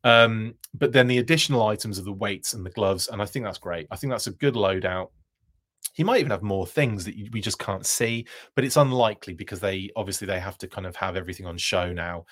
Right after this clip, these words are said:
Um, at least if you kind of look on the sides of the, you know,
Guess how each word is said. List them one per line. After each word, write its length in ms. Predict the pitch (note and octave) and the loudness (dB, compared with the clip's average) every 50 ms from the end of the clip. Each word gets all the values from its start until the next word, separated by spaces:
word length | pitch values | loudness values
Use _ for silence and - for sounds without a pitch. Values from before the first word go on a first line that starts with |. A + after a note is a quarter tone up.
| - - - - - _ _ _ _ | -20 -20 -20 -20 -20 _ _ _ _
Um, 520 | - F#2+ F2+ F2 F2 F2 E2+ E2 E2 E2+ - _ _ - | -2 0 0 2 0 0 -4 -6 -10 -14 -16 _ _ -6
at 140 | A#2 A2+ | -2 2
least 240 | C#3 C#3+ C3+ - - | 4 4 4 4 2
if 100 | A2 G2+ | -4 -6
you 60 | G2+ | -4
kind 120 | G#2+ G#2 G2+ | -4 -2 -2
of 60 | G2 | -2
look 140 | F#2+ - - | -4 -6 -6
on 80 | F#2+ | -6
the 60 | F#2 F2 | -6 -4
sides 360 | - - G#2 F#2 F2+ F#2 - | -4 -2 -2 -2 -4 -6 -8
of 80 | F#2+ F2 | -10 -12
the, 80 | F2+ - _ _ _ | -14 -16 _ _ _
you 100 | - A#2 | -12 -8
know, 140 | F#2+ F2+ E2+ | -6 -6 -8